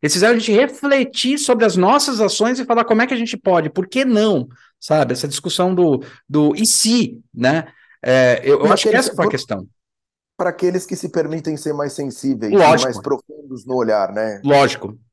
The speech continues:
Speaker 1: lógico.
Speaker 2: Se demo-, demorar um pouco mais pra observar.
Speaker 1: Sim, sim, sim. O que hoje, é, eu acho engraçado, eu comento,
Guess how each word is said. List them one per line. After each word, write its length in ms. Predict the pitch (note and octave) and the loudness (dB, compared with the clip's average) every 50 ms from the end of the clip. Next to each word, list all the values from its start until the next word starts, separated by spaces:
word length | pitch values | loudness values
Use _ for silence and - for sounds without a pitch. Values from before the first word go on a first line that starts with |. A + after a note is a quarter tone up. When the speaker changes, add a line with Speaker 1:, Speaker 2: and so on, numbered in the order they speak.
| _ _ _ _ - | _ _ _ _ -4
Speaker 1:
lógico. 380 | B2 B2+ B2+ A#2+ G#2+ G2+ - - | 0 2 2 2 2 -2 -6 -6
Speaker 2:
Se 100 | - E3 | -6 -6
demo-, 440 | D3 C3+ E3+ F3 F3 F3 E3 E3 E3+ - D3+ | -2 0 -2 0 0 2 2 2 0 0 -4
demorar 440 | D#3 C3+ F#3+ F#3 F3 F3 F3 F3 F3 | -2 0 0 2 2 2 0 2 0
um 80 | E3+ D3+ | -2 -4
pouco 340 | - F#3 F#3+ E3+ - G3 E3+ | -2 -4 -4 -2 -2 -4 -2
mais 380 | D3+ D#3 D#3+ D#3 C3 C3 - - | 0 0 0 0 0 -2 -4 -6
pra 160 | - C3 B2+ | -4 -2 -2
observar. 640 | B2+ B2 C3 B2+ - C3+ B2+ A2+ G#2 G#2 F#2+ - _ _ _ _ _ _ _ _ _ _ _ _ _ - | -2 -2 -4 -6 -4 -6 -6 -4 -4 -6 -6 -6 _ _ _ _ _ _ _ _ _ _ _ _ _ -6
Speaker 1:
Sim, 400 | - G3 G3+ A3+ A#3 A#3 - - - - _ _ _ _ _ _ _ _ _ _ _ _ _ _ _ - | 0 2 2 2 2 -2 -8 -16 -20 -20 _ _ _ _ _ _ _ _ _ _ _ _ _ _ _ -6
sim, 260 | - A3+ B3+ B3+ B3+ - _ _ _ _ _ _ _ | -4 -2 -2 -4 -4 -8 _ _ _ _ _ _ _
sim. 200 | - - C4 B3+ - - - - - | -6 -6 -6 -6 -6 -12 -14 -4 -2
O 80 | G#3 - | -2 -2
que 220 | - - C4 B3+ | 2 2 4 6
hoje, 640 | G#3 F3+ F#3 G#3 G3+ D#3 B2+ A2+ - F#2 F#2+ F#2+ G2 _ _ _ _ _ _ _ _ _ _ - | 6 8 8 6 6 4 2 -2 -6 -8 -10 -12 -14 _ _ _ _ _ _ _ _ _ _ -2
é, 220 | - C#3+ - - | -2 0 2 4
eu 100 | D3 D#3 | 4 6
acho 180 | E3+ F#3+ G3 - | 6 4 2 2
engraçado, 340 | F#3 D#3+ C#3+ C3 - E3+ D#3+ | 0 0 0 0 2 2 2
eu 60 | D#3 | 2
comento, 400 | - E3 D#3 D3+ D3+ G3 G3 - | 2 2 2 2 2 0 0 -2